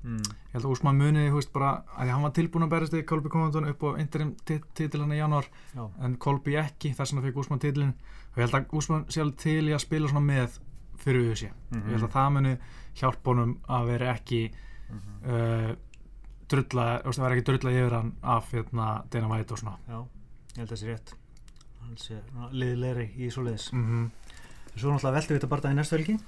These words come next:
Speaker 2: Já, Stephen Thompson og Anthony Pettis, maður.
Speaker 1: Já, Pettis kominn upp í veltu, það
Speaker 2: Já.
Speaker 1: væri nú áhugavert ef hann myndi ná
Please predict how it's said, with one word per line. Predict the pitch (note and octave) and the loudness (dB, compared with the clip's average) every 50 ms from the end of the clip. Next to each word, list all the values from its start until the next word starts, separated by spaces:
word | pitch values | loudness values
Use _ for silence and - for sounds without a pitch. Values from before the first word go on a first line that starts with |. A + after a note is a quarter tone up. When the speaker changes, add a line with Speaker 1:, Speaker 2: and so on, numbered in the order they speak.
| - - - - - - - | -14 -18 -16 -16 -16 -6 0
Speaker 2:
Já, | C#3+ C#3+ C3+ C3+ C3+ - | 4 6 8 8 8 8
Stephen | - D3+ C#3+ C#3 | 6 4 4 6
Thompson | - D#3+ D3+ B2+ C3+ D3 D3+ | 6 4 4 4 4 4 4
og | D3 | 4
Anthony | C#3 D3+ D3 C3 | 4 2 2 2
Pettis, | D#3 D#3 D#3+ E3+ C#3 - | 2 0 0 -2 -2 0
maður. | C#3 A2+ G2+ G#2 | -2 -2 -2 -2
Speaker 1:
Já, | - - C#3+ - - - | -6 -8 -8 -10 -12 -6
Pettis | - C#3+ C#3+ - - - D3 - | -4 -4 -2 -2 -2 -2 -4 -2
kominn | - D3 C#3+ D3 | 0 2 4 4
upp | D3+ D3 - | 4 4 4
í | C3+ | 2
veltu, | C#3 D3 D3+ - - C#3+ D#3+ F3 E3 - | 2 2 2 4 4 6 6 6 4 0
það | - C3 B2 | -4 -2 0
Speaker 2:
Já. | |
Speaker 1:
væri | B2+ A2+ A2+ A#2+ B2+ | 2 4 4 4 2
nú | B2+ B2+ B2+ - - - - - | 0 0 -2 -6 -10 -16 -10 -4
áhugavert | D#3+ F3 G3 D#3+ D#3+ B2+ A2+ A#2+ A#2+ - | -2 -2 0 2 2 2 2 0 -2 -4
ef | C3 B2 | -4 -2
hann | B2+ C3 B2+ | -2 0 0
myndi | B2+ B2 A#2 B2 | 0 0 0 0
ná | C3 | 0